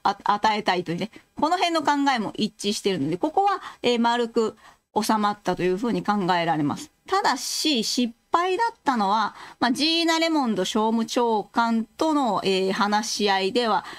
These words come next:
多分その萩生田大臣の、その、ゴールには達することはできなかったんじゃないのかなと思うんですよ。で、それがですね、ちょっと表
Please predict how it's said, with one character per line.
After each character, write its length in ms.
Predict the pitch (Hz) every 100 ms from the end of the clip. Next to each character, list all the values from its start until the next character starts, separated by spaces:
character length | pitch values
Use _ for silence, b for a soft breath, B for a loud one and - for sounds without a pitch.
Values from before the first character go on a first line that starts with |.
| B
多 120 | 311 302
分 320 | 254 269 226
そ 140 | 220
の 60 | 190
萩 400 | 214 214 233 339
生 260 | 370 294
田 220 | 214 185 180
大 420 | 214 196 185 175
臣 380 | 185 180 185 196
の、 280 | 247 190 - B B
そ 200 | - 214
の、 500 | 202 190 185 185 170 - b
ゴ 380 | 196 349 392 302
ー 20 |
ル 160 | 196 180
に 140 | 233
は 240 | 240 170 - B
達 240 | 240 214 -
す 180 | 359
る 100 | 339
こ 140 | 254 233
と 140 | 196
は 100 | 170
で 140 | 165 214
き 120 | 311
な 120 | 359
か 120 | 320
っ 60 | 294 -
た 100 | 233
ん 80 | 214
じ 80 | 202
ゃ 80 | 214
な 160 | 254
い 60 | 247
の 100 | 220
か 100 | 214
な 140 | 233
と 140 | 226 196
思 220 | 196 190
う 40 |
ん 40 | 175
で 100 | 175
す 120 | 175
よ。 140 | 175 - -
で、 320 | 240 233 233
そ 200 | 226 320
れ 120 | 349
が 120 | 370 349
で 80 |
す 80 | 240
ね、 80 | 202
ち 100 | 370
ょ 40 |
っ 60 | 403
と 100 | 240
表 140 | 226